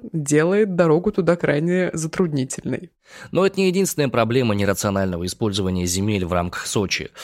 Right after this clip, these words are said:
Speaker 2: Есть, э, исследование, которое подтверждает, что постройка олимпийских объектов привела к чудовищному экологическому ущербу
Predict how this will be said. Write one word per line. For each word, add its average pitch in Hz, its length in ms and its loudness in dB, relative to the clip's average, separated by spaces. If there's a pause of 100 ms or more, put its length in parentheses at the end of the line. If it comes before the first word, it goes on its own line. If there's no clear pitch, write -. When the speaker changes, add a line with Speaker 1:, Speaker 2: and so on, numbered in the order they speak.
(260)
Speaker 2:
Есть, 156 420 -2
э, 110 260 2
исследование, 143 800 0
которое 117 240 -2
подтверждает, 117 720 -2
что 104 160 -4
постройка 113 480 -2
олимпийских 107 460 -6
объектов 110 440 -2
привела 107 400 -2
к - 80 -12
чудовищному 117 840 -2
экологическому 104 720 -2
ущербу 123 560 -2